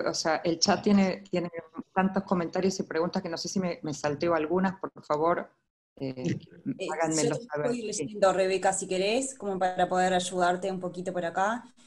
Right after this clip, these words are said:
Speaker 2: Por ejemplo, Eliana, Elina, perdón, eh, consulta, ¿en qué medida de, en qué medida las modalidades semipresenciales y virtuales logran dar respuesta a las necesidades actuales en escenarios complejos?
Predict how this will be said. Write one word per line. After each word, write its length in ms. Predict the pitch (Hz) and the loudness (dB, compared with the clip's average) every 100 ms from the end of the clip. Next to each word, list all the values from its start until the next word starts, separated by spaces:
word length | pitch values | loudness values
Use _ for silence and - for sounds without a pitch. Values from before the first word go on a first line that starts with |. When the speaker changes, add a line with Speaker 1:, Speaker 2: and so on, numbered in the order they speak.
| - - | -20 -4
Speaker 2:
Por 140 | 196 190 | 0 0
ejemplo, 800 | 185 208 214 220 220 226 226 - | 0 -2 0 0 4 6 6 2
Eliana, 840 | 190 180 185 196 202 220 233 247 180 | 0 0 0 2 2 2 0 0 -2
Elina, 380 | 180 214 233 | -2 2 2
perdón, 540 | 196 185 196 214 247 269 | 2 2 2 2 0 0
eh, 200 | 196 180 | 0 0
consulta, 800 | 185 185 185 175 165 165 160 - - - - | 0 -2 -2 -4 -2 -2 -2 -4 -20 -20 -4
¿en 140 | 220 | -2
qué 120 | 214 262 | 2 6
medida 400 | 262 240 254 247 | 6 6 6 4
de, 200 | 214 - | 2 -2
en 260 | 190 196 185 | -4 -4 -4
qué 120 | 214 | -4
medida 560 | 220 226 226 220 220 | -2 2 4 6 4
las 140 | 214 185 | 4 2
modalidades 520 | 190 185 185 202 208 | 2 4 4 4 2
semipresenciales 800 | 208 202 185 180 185 185 196 202 | -2 -4 -4 -4 -4 -2 -2 -2
y 60 | 185 | -2
virtuales 760 | 180 175 185 202 220 269 269 - | -2 0 2 4 4 0 -4 -4
logran 400 | 196 208 208 202 | 2 4 4 4
dar 220 | 202 202 | 2 2
respuesta 420 | 196 - 196 185 | -2 -6 -6 -2
a 40 | 202 | -2
las 100 | 185 | -2
necesidades 760 | 185 180 - 190 190 190 196 | -4 -6 -2 2 2 0 -2
actuales 520 | 185 185 196 208 214 | -4 -2 2 2 2
en 80 | 214 | -2
escenarios 440 | 185 185 185 185 180 | -4 -2 0 0 0
complejos? 760 | 175 156 165 165 175 180 - | -4 -4 -6 -6 -8 -10 -12